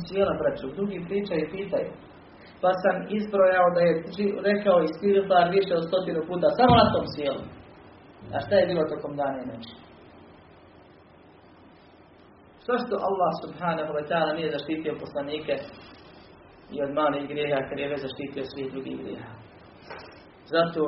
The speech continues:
što Allah voli pokajanje. Zato što je u pokajanju velika korist. Zato što su za pokajanje veliki sevapi vezani. I radosti na ovom i na onom svijetu.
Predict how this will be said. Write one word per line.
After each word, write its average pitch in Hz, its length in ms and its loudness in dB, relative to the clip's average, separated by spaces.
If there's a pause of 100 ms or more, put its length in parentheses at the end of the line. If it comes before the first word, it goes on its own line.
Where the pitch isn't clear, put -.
što 156 120 -6 (160)
Allah 147 360 0 (140)
voli 139 360 -4
pokajanje. 131 600 -6 (800)
Zato 180 320 -2
što 165 140 -8
je 156 140 4
u 151 120 0
pokajanju 160 460 -2 (120)
velika 151 320 -2 (140)
korist. - 400 -4 (880)
Zato 185 240 0 (100)
što 170 120 -6 (100)
su 165 80 -12 (120)
za 156 60 0 (100)
pokajanje 165 520 2 (140)
veliki 165 340 0 (120)
sevapi 165 460 -2 (100)
vezani. 131 420 -4 (880)
I 170 120 -4
radosti 175 460 2 (120)
na 190 60 0 (100)
ovom 190 240 0
i 175 100 0
na 185 100 0
onom 156 200 -2
svijetu. - 480 -8